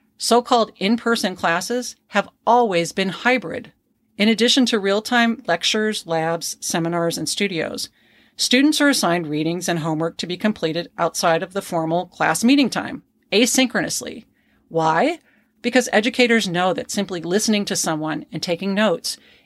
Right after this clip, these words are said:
isn't enough to ensure good learning outcomes. Think one hundred percent asynchronous courses are a contemporary addition to higher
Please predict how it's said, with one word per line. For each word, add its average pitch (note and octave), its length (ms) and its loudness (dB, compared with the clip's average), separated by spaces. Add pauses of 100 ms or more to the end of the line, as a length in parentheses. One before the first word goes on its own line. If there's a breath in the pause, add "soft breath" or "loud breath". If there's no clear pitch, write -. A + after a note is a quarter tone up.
(100)
isn't B3 320 4
enough F#3+ 300 0
to G3+ 100 -2
ensure E3+ 360 2
good F#3+ 220 -4
learning A#3 300 4
outcomes. - 600 -10 (600 soft breath)
Think A3 240 2
one G#3 140 4
hundred G3+ 220 2
percent G#3+ 420 2
asynchronous F#3 580 0
courses A3+ 640 0
are E3 140 4
a D#3 40 2
contemporary F#3+ 600 0
addition F3 600 0
to E3 120 -2
higher E3+ 240 2